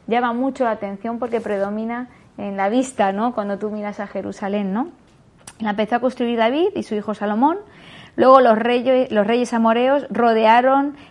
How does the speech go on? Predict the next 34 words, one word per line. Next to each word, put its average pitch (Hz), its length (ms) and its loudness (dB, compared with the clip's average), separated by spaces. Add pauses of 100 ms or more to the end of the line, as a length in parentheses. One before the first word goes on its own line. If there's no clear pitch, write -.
(100)
el 214 160 4
área 262 300 6
con 233 140 0
una 247 100 0
impresionante 226 640 -2
muralla, 220 720 2 (240)
¿verdad? 208 360 -2 (640)
Y 240 160 0
luego 240 460 4
muchas 285 360 2
torres 208 300 -4
de 190 120 -6
vigilancia, 165 640 -10
también 202 280 -6
luego 220 200 -2
fueron 208 260 -4
destruidas. 185 680 -8 (360)
Y 214 80 -2
luego 262 220 6
Herodes 247 560 10
el 220 160 0
Grande 233 500 2
asumió 214 480 -4
la 220 120 -2
construcción 214 800 -6 (520)
total. 180 480 0 (520)
Herodes 302 420 4
construyó 277 720 2 (160)
tres 233 320 -2
torres, 180 440 -2
de 208 100 -4
las 208 180 -2
cuales 294 340 2
solo 294 600 8